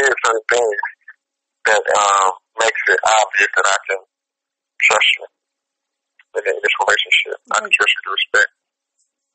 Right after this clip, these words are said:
Speaker 1: this relationship. I mean, at first,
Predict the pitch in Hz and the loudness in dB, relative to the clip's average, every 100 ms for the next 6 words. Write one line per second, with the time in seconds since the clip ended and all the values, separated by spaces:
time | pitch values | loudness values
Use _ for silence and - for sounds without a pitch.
0 | _ _ _ _ - - - 101 104 - | _ _ _ _ -20 -16 -6 -4 -2 -6
1 | - 98 - 104 104 101 98 _ _ _ | -4 -4 -2 -2 -2 -6 -10 _ _ _
2 | - 110 - 160 151 | -4 -2 0 2 2